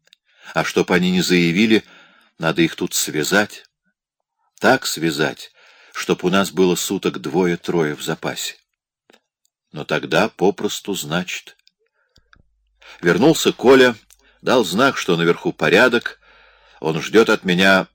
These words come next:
Махмадера. Что делать? Рабский каторжный экибастуз встает перед глазами. И туда возвращаться?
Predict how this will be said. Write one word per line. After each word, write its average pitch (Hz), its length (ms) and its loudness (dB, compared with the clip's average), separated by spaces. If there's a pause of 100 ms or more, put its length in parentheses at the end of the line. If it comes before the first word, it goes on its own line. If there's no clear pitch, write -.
(120)
Махмадера. 82 920 0 (540)
Что - 320 -4
делать? 65 680 -10 (1700)
Рабский 110 760 0
каторжный 101 720 -2
экибастуз 95 840 -2 (480)
встает 95 540 0
перед 95 280 0
глазами. 80 640 -2 (1300)
И 82 100 -4
туда 98 460 2
возвращаться? 95 1200 -2